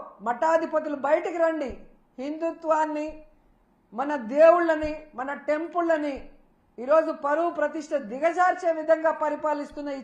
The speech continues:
చంద్రబాబు నాయుడు, పవన్ కళ్యాణ్కి బుద్ధి చెప్పండి. ఏ హిందువుల, ఏ హిందూ భక్తుల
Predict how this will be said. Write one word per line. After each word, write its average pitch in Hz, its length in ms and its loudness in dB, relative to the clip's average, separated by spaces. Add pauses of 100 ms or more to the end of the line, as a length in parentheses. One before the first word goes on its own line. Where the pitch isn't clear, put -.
చంద్రబాబు 285 520 -2
నాయుడు, 269 300 -6
పవన్ 269 260 -6
కళ్యాణ్కి 269 420 -10 (140)
బుద్ధి 226 220 -12
చెప్పండి. 214 460 -12 (1800)
ఏ 269 160 6 (160)
హిందువుల, 330 400 2 (440)
ఏ 302 40 4 (180)
హిందూ 311 220 -6 (140)
భక్తుల 349 320 2